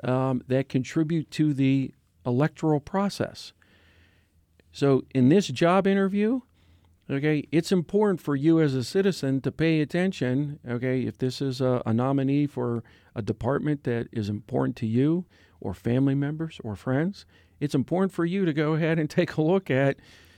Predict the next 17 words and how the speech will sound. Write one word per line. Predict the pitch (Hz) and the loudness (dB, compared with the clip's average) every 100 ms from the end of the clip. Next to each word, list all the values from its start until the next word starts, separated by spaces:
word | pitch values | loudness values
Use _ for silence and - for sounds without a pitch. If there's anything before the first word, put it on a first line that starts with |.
| _ _ _ | _ _ _
okay, | 123 226 | -2 0
what | 127 131 | 2 2
have | 139 | 4
they | 165 | 4
said? | 156 196 208 - - - _ _ _ - 101 _ _ _ _ _ _ _ | 2 2 2 -2 -8 -20 _ _ _ -16 -16 _ _ _ _ _ _ _
What | 143 127 175 190 - | -4 2 2 2 2
are | 151 156 - | 4 4 2
interest | 165 160 165 - | -2 0 -2 -2
groups | - 160 151 - | 0 0 0 -2
that | 147 139 - _ _ - | 0 0 0 _ _ -4
I'm | 127 123 | 0 0
a | |
member | 117 135 143 127 - | 2 0 0 -2 -2
of | 120 160 247 233 - | -2 0 -2 -8 -12
or | - 113 107 | -4 -2 0
I'm | 104 | -2
partial | - 139 123 120 | -4 -4 -4 -4